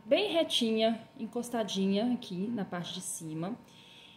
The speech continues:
E, ó, uma leve pressão pra baixo, né, uma, faz uma leve forcinha, deixa a mão paradinha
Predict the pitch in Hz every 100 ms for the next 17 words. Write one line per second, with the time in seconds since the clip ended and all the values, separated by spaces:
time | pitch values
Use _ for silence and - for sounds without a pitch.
0 | - - - 339 240 175 233 247 277 339
1 | 427 415 349 302 285 285 262 247 247 240
2 | 196 190 190 208 - 277 302 262 214 254
3 | 226 226 240 247 262 359 359 302 277 -
4 | - 226 240 254 269 294 302 277 269 294
5 | 294 254 226 247 262